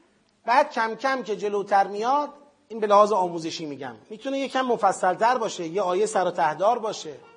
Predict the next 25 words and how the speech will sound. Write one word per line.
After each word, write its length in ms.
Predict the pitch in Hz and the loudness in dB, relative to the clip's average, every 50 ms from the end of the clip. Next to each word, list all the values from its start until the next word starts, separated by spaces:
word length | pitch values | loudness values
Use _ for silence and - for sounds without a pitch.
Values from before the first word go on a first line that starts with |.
| _ _ _ _ _ _ _ _ _ _ _ _ _ _ _ _ | _ _ _ _ _ _ _ _ _ _ _ _ _ _ _ _
این 180 | - 226 247 240 | -12 -10 -8 -4
یک 300 | 254 269 262 - 240 - | -4 -4 -4 -4 -6 -4
ملاحظه 420 | 202 196 196 190 180 170 190 214 | -2 0 2 2 2 0 -2 -2
آموزشیه 640 | 202 170 175 170 165 165 151 160 147 - - 196 220 202 | -2 -2 -2 -4 -4 -6 -8 -8 -8 -10 -8 -8 -8 -8
که 120 | - 196 | -8 -6
باید 180 | 165 180 196 185 | -4 -4 -4 -4
شیب 560 | - - - - - 233 240 220 160 139 131 | -4 -6 -6 -6 -6 -6 -6 -8 -10 -10 -10
داشته 360 | 156 147 135 - - 156 143 | -8 -8 -8 -10 -12 -14 -16
باشه. 300 | 135 135 120 - - 127 120 - _ _ _ _ _ _ _ _ _ _ _ _ _ _ _ _ _ _ _ _ - | -14 -14 -16 -16 -18 -18 -20 -20 _ _ _ _ _ _ _ _ _ _ _ _ _ _ _ _ _ _ _ _ -8
و 100 | 185 233 | -6 -4
یه 100 | 277 330 | -2 0
ملاحظه 460 | 320 320 302 285 277 262 - 302 311 | 0 2 6 6 6 6 4 2 4
روانشناختی 680 | 285 269 254 247 240 240 240 233 240 226 226 - 294 330 | 4 4 4 2 0 -2 -2 -2 -2 -2 -2 -4 -6 -4
هم 200 | 320 320 302 262 | -4 -4 -2 -2
داره 480 | 254 254 240 240 240 240 233 233 247 240 - - _ _ _ _ _ _ _ _ _ 453 _ _ _ _ _ _ _ _ _ _ _ _ _ _ _ | 0 0 0 0 0 -2 -2 -6 -8 -14 -20 -20 _ _ _ _ _ _ _ _ _ _ _ _ _ _ _ _ _ _ _ _ _ _ _ _ _
که 120 | - 214 | -8 -6
خب 240 | - 220 285 311 - 247 | -2 2 2 0 0 -2
به 80 | 247 | -6
تدریج 680 | 226 - - 196 202 202 170 190 208 262 302 294 202 240 | -8 -6 -4 -2 -2 -2 -2 -4 -4 -6 -6 -6 -8 -6
بچه 340 | 214 240 220 214 - - 226 | -2 -2 -2 -2 -2 -6 -4
آمادگی 580 | 202 214 208 208 202 202 196 190 185 180 214 | -2 -2 -2 0 -2 -4 -4 -6 -8 -10 -10
پیدا 340 | - - 202 196 190 202 196 | -6 -4 -4 -2 -2 -2 -2
می‌کنه 380 | 190 190 180 180 185 185 185 180 | -2 -4 -8 -10 -8 -8 -8 -4
با 200 | 165 196 190 196 | -2 -4 -2 0
غضب 400 | - 190 180 156 185 196 196 185 | 0 0 0 2 4 2 2 2